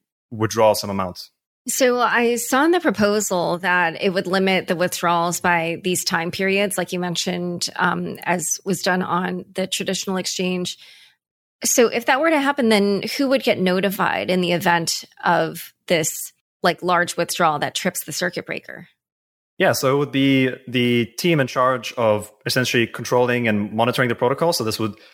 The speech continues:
Speaker 1: likely be the devs and the core team of the protocol. Or if it's a protocol that's, like, more decentralized and has, like, governance, they probably have, like, some small security council that is in charge of, like, stepping in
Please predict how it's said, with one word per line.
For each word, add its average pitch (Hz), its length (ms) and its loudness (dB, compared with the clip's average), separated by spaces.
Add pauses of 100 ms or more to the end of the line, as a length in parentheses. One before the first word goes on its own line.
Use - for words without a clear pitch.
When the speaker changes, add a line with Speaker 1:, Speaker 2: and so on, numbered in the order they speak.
(180)
Speaker 1:
likely 113 300 2
be 110 260 0
the 110 100 -8
devs 113 320 2
and 107 100 -2
the 107 40 -4
core 113 200 0
team 160 240 2
of 151 80 0
the 143 80 0
protocol. 131 680 0 (300)
Or 117 440 2 (260)
if 117 160 0
it's 117 100 -2
a 117 60 -8
protocol 120 340 0
that's, 110 180 2
like, 107 140 -2
more 123 200 2
decentralized 120 580 0
and 107 100 -4
has, 107 180 0
like, 104 260 -4 (200)
governance, 131 420 2
they 110 120 0
probably 113 240 2
have, 107 140 2
like, 101 120 0
some 107 140 -4
small 110 180 0
security 131 380 2
council 117 540 -2 (260)
that 110 100 2
is 107 120 2
in 107 60 -4
charge 110 360 2
of, 104 80 -8
like, 101 140 -2
stepping 117 340 0
in 113 240 2